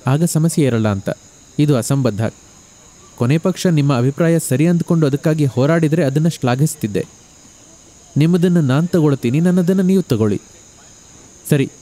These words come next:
ಇಬ್ರು ಮೂರ್ಖರು ಜೊತೆಯಾಗ್ತಾರೆ. ಜನರಿಗೆ ಇದನ್ನ ಅರ್ಥ ಮಾಡ್ಕೊಳ್ಳೋದು ಕಷ್ಟ. ನನ್ನೊಂದಿಗೆ ಇಪ್ಪತ್ತೈದು ಮೂವತ್ತು ವರ್ಷಗಳಿಂದ ಇರೋರನ್ನ ನೋಡಿದಾಗ ಕೂಡ ಅವರ ಬಗ್ಗೆ ಯಾವುದೇ ಅಭಿಪ್ರಾಯ ಇಟ್ಕೊಂಡು ನೋಡಲ್ಲ. ಈಗ ಹೇಗಿದ್ದಾರೆ ಅನ್ನೋದನ್ನಷ್ಟೇ ನೋಡ್ತೀನಿ.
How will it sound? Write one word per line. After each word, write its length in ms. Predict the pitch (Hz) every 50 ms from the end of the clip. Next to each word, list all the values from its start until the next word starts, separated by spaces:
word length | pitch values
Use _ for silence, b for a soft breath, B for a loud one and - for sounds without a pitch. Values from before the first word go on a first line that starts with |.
| - - - - - - - - -
ಇಬ್ರು 260 | 139 147 156 185 185
ಮೂರ್ಖರು 400 | 165 147 147 147 - - 165 160
ಜೊತೆಯಾಗ್ತಾರೆ. 720 | 165 131 131 - 135 123 113 101 107 - 95 92 - - - - - - - - - - - - - - - - - - - -
ಜನರಿಗೆ 440 | 131 143 175 190 214 233 240 214 233
ಇದನ್ನ 240 | 220 226 214 196 143
ಅರ್ಥ 220 | 131 - - 170
ಮಾಡ್ಕೊಳ್ಳೋದು 460 | 170 175 170 165 - 165 151 139 135
ಕಷ್ಟ. 280 | - 123 - - - - - - - - - - - - - -
ನನ್ನೊಂದಿಗೆ 440 | 123 131 143 147 147 147 139 139 131
ಇಪ್ಪತ್ತೈದು 540 | 123 - - 151 - - 151 143 135 139
ಮೂವತ್ತು 360 | 127 127 127 127 131 123 - 120
ವರ್ಷಗಳಿಂದ 440 | 123 - - 135 131 131 135 131
ಇರೋರನ್ನ 460 | 127 123 123 131 131 131 123 127 127 123
ನೋಡಿದಾಗ 420 | 117 120 117 113 120 123 117 123
ಕೂಡ 240 | 123 - 135 123 123 117 120 - - - - - - - - - -
ಅವರ 180 | 131 143 165
ಬಗ್ಗೆ 320 | 180 170 196 190 180 185 131
ಯಾವುದೇ 320 | 110 107 117 131 165 175
ಅಭಿಪ್ರಾಯ 600 | 156 127 131 139 139 - 165 160 160 165 160 156
ಇಟ್ಕೊಂಡು 360 | 147 143 - - 143 135 135
ನೋಡಲ್ಲ. 360 | 123 110 101 95 92 90 98 - - - - - - - - - - - - - - - - - - -
ಈಗ 200 | 190 226 185 180
ಹೇಗಿದ್ದಾರೆ 580 | 110 135 151 156 160 151 135 139 135 143 143
ಅನ್ನೋದನ್ನಷ್ಟೇ 640 | 135 120 123 123 117 117 113 120 117 - - - 151
ನೋಡ್ತೀನಿ. 460 | 120 110 101 107 - - 95 98 -